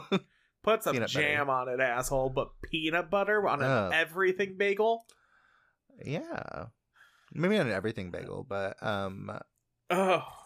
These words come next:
Speaker 1: okay.
Speaker 2: and not blueberry. It's weird on blueberry, but, uh,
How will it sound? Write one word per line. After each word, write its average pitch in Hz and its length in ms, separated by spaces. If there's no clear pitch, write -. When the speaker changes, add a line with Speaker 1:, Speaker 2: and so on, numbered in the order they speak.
Speaker 1:
okay. 139 360
Speaker 2:
and 113 160
not 127 200
blueberry. 87 400
It's 92 160
weird 113 160
on 113 120
blueberry, 85 400
but, 90 400
uh, 90 440